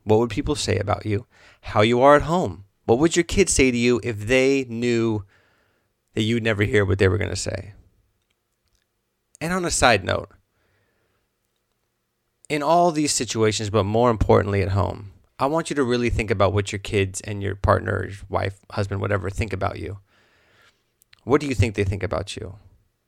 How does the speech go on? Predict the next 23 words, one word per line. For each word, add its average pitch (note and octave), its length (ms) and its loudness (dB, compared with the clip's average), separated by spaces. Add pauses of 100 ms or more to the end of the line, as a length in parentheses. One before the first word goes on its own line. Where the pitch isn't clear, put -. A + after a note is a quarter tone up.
Now, B2 120 0
this F#3 300 4
is F3 100 0
going E3+ 200 0
to A#2+ 80 0
affect - 580 0
a, A#2+ 160 -4 (140)
a - 20 4
percentage A#2+ 560 2
of F#2 140 0
you. - 240 -8 (1080)
Probably G3+ 220 6
about E3+ 180 8
fifty - 240 4
percent A2+ 320 2
of F#2 80 -6
you. - 140 -12 (260)
Hopefully D#3 460 4
not C3 180 6
more, B2+ 220 2
but B2+ 420 0
maybe A2 180 0
more. - 280 -8